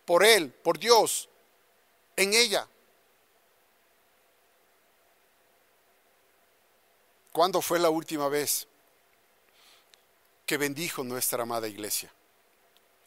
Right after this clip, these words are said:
Que oró por comunidad de fe, por las iglesias de provincias, por los pastores, por los líderes, por cada autoridad puesta por Dios.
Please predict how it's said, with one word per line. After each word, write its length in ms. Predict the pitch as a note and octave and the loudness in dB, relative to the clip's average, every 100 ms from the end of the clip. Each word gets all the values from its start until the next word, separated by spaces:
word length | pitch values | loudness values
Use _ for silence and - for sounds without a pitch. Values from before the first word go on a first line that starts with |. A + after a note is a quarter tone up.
| _ - | _ 0
Que 140 | F#3+ | 4
oró 260 | E3 F3 G#3+ | 6 8 6
por 200 | G#3+ F3+ | 6 2
comunidad 480 | F#3+ E3+ E3+ F3 | 0 -2 0 2
de 80 | D#3+ | 0
fe, 360 | C#3+ F3+ D3+ A2 _ _ _ _ _ _ _ _ | -4 -6 -6 -8 _ _ _ _ _ _ _ _
por 140 | F3 | 4
las 180 | F#3+ F#3+ | 6 6
iglesias 500 | E3+ F3+ A3+ - F#3+ | 2 6 6 6 0
de 100 | F3 | -6
provincias, 760 | F3 F3+ F#3+ F#3+ - - - - _ _ _ _ _ _ _ _ _ _ _ _ _ _ _ _ _ _ _ - | -6 -6 -6 -8 -8 -10 -18 -20 _ _ _ _ _ _ _ _ _ _ _ _ _ _ _ _ _ _ _ -2
por 140 | D4 | 2
los 140 | G#3 | 2
pastores, 800 | - F3+ - A3+ A#3 F3+ - - - _ _ _ _ _ _ _ | 2 2 4 4 2 0 -4 -6 -12 _ _ _ _ _ _ _
por 140 | G3 | 2
los 160 | G3 F3+ | 2 2
líderes, 500 | A3 B3 A3 D#3 C3 | -4 -2 -2 -2 -2
por 200 | G3 - | -2 2
cada 280 | C4 C#4+ C4+ | 4 6 4
autoridad 680 | G3 - G#3 F#3 A3+ A#3+ | 4 4 4 4 0 0
puesta 440 | - - B3 - B3 | 0 -2 2 2 2
por 200 | - F#3 | 0 -4
Dios. 520 | B3 C4 G2+ - - | -2 -2 -2 -6 -14